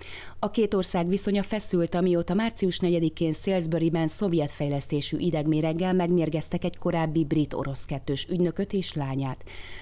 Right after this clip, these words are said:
A gyilkossági kísérletért London szerint Moszkva a felelős.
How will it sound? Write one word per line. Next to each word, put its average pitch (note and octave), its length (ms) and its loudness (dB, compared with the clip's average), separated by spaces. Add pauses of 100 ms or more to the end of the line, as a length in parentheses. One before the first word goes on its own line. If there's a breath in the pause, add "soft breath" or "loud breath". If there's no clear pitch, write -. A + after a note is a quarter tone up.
(160 loud breath)
A - 100 -4
gyilkossági F3+ 600 2
kísérletért E3 720 0
London E3 300 2
szerint F3 420 0
Moszkva D3 480 -2
a C3 40 -6
felelős. C3+ 640 -4